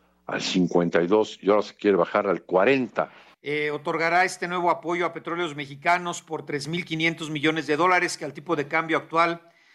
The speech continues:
Speaker 2: son más o menos setenta y tres mil quinientos millones de pesos mexicanos, monto que equivale al nueve por ciento de todo el gasto programado de, para el próximo año <clears throat> o al estímulo fiscal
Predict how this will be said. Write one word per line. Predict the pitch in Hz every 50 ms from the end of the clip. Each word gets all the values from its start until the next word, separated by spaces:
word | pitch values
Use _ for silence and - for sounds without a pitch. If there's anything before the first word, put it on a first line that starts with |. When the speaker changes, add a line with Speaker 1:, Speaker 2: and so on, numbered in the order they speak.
| _ _ _
Speaker 2:
son | - - 170 170 175
más | 175 170 165 -
o | 165
menos | 160 165 170 170 170 165 - - - -
setenta | 160 139 - - 147 143 139 147 143
y | 139
tres | 143 143 147 139 147
mil | 151 170 165
quinientos | - 170 160 160 165 156 160 160
millones | 147 151 143 151 156 156 143
de | 147
pesos | 143 139 160 147 - 156 143 139
mexicanos, | 147 139 143 160 139 175 185 185 175 170 190 220 - - - _ _ _ _ _ _ _ _
monto | - 143 175 196 208 202 202 208 196
que | - - 165 160
equivale | 156 156 - 160 151 151 170 175 180 180 185
al | 165 151 156 151 151
nueve | 180 226 254 247
por | - 196 185 170
ciento | - 147 160 175 175 165 - 185
de | 175 165
todo | 147 156 185 202 202 190
el | 175
gasto | 147 180 190 185 - - 190
programado | - 160 165 156 151 151 151 156 170 180 175 180 180 185 - 147
de, | 139 151 147 143 143 143 151 147 143
para | 147 143 147
el | 143 143
próximo | 202 196 196 - 202 185 180 175
año | 175 170 165 156 156 160 165 _ _ _ _ _ _ _ _ _ _ _
<clears throat> | 302 294 302 311 311 302 269 254 214 170 143 139 - -
o | 147 151 180
al | 170 175
estímulo | 175 - - - 226 240 247 247 240 233 226 214
fiscal | - - 170 165 151 - - - - 180 175 175 170 170 202 247 - -